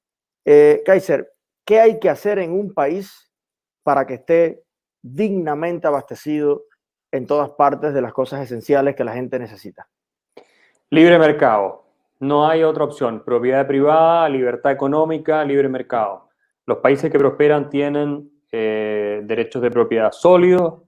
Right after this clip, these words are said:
Speaker 2: tienen, eh, libre comercio, tienen en general impuestos razonables, tienen, eh,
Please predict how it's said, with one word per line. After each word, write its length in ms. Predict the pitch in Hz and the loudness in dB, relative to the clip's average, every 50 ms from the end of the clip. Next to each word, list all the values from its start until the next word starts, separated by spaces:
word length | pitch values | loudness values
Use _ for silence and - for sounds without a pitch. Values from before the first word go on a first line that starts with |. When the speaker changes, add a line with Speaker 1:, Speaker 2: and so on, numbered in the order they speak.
| _ _ _ _ _ _ _ _ _ | _ _ _ _ _ _ _ _ _
Speaker 2:
tienen, 600 | - 120 120 117 117 120 117 117 117 113 117 - | -2 0 0 0 0 -2 -4 -4 -6 -8 -8 -10
eh, 220 | - 123 120 113 110 | -8 -6 -4 -4 -4
libre 320 | 110 120 123 123 123 127 | -2 -2 -2 0 0 0
comercio, 760 | - 127 127 156 185 170 180 - - 165 165 160 165 165 - _ _ _ _ | 0 0 2 2 0 0 0 -4 0 2 2 2 0 -2 -8 _ _ _ _
tienen 400 | - 120 123 120 120 120 120 117 | -6 -2 -2 -2 0 -2 -4 -4
en 140 | 113 - _ _ _ - | -6 -10 _ _ _ -12
general 360 | 117 113 110 117 123 123 120 | -10 -8 -4 -2 0 0 0
impuestos 500 | 120 113 - - 135 127 - - 127 113 | -2 -6 -2 0 0 0 0 0 -2 0
razonables, 720 | 113 107 117 135 165 185 185 185 175 170 175 170 170 170 - _ _ _ _ _ _ _ _ _ _ _ | 0 -2 0 0 2 2 4 4 4 4 2 2 0 -2 -6 _ _ _ _ _ _ _ _ _ _ _
tienen, 880 | - 127 139 139 131 131 131 131 131 131 127 127 120 123 135 - _ - | 0 2 2 2 2 0 -2 -2 -2 -4 -4 -4 -6 -6 -10 -12 _ -10
eh, 420 | - 117 113 113 110 110 113 113 | -8 -6 -4 -4 -4 -4 -4 -6